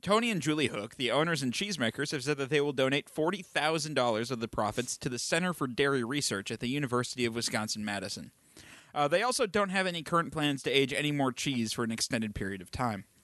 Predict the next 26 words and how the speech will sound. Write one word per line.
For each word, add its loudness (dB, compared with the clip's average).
As 4
amazing 0
as 0
the 0
twenty-year-old 0
cheddar -2
is, -4
it 4
unfortunately -2
isn't 0
the -4
oldest 2
cheddar 0
ever -2
sold. 0
That 2
honor 2
goes 2
to -8
the 0
owner 2
of 2
a 2
cheese -4
shop 0
in, 0